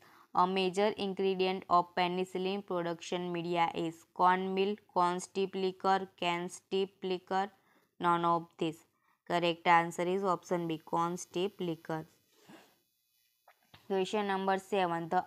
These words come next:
outstanding example of traditional microbial fermentation product is vinegar, penicillin, citric acid, tetracycline. Correct answer is option B, penicillin. Question number eight. Which of the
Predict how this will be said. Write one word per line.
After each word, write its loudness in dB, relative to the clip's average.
outstanding 2
example 0
of -2
traditional -2
microbial -2
fermentation -4
product -2
is -2
vinegar, 4
penicillin, -2
citric 0
acid, -2
tetracycline. 0
Correct 0
answer 0
is 0
option 0
B, -2
penicillin. -2
Question -2
number 2
eight. 0
Which 0
of 0
the 4